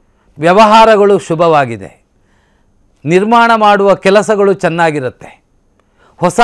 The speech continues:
ವ್ಯಕ್ತಿಗಳ ಪರಿಚಯದಿಂದ ಹೊಸ ಬದಲಾವಣೆಗಳು ಉಂಟಾಗುವ ಎಲ್ಲ ಲಕ್ಷಣಗಳು ಕನ್ಯಾ ರಾಶಿಯವರಿಗಿದೆ. ತಾವು ಈ ದಿನ ಮಾಡಬೇಕಾದ ದೈವಿಕ ಆರಾಧನೆ,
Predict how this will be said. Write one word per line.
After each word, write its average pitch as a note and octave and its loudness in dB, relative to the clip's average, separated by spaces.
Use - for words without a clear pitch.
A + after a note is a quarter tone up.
ವ್ಯಕ್ತಿಗಳ A3 0
ಪರಿಚಯದಿಂದ F#3 -2
ಹೊಸ F3 -2
ಬದಲಾವಣೆಗಳು G#3+ 0
ಉಂಟಾಗುವ F3+ -2
ಎಲ್ಲ D#3 -4
ಲಕ್ಷಣಗಳು F3 -4
ಕನ್ಯಾ G3 -2
ರಾಶಿಯವರಿಗಿದೆ. D#3+ -4
ತಾವು D#3+ 0
ಈ D3+ -2
ದಿನ C#3 -6
ಮಾಡಬೇಕಾದ C3 -8
ದೈವಿಕ F3+ -6
ಆರಾಧನೆ, A#2+ -8